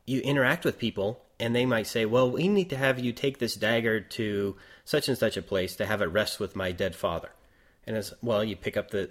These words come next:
the dagger, and then you have to walk all the way across the map and give it to somebody,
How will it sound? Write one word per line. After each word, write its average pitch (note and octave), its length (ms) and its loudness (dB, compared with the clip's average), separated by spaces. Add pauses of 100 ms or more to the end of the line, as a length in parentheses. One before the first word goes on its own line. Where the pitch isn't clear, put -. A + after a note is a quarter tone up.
the G2 60 -8
dagger, F#2+ 340 -2
and F#2+ 100 -2
then G2+ 100 -2
you G#2+ 60 -4
have G#2 120 -6
to G2 80 -6
walk F#2 260 -2
all F#2+ 120 -2
the F#2 60 -4
way G2 120 0
across F#2+ 320 -6
the - 80 -14
map E2 340 -6
and F#2 120 -8 (400)
give G2+ 140 -2
it G#2 120 -6
to G2+ 60 -8
somebody, F#2 520 -4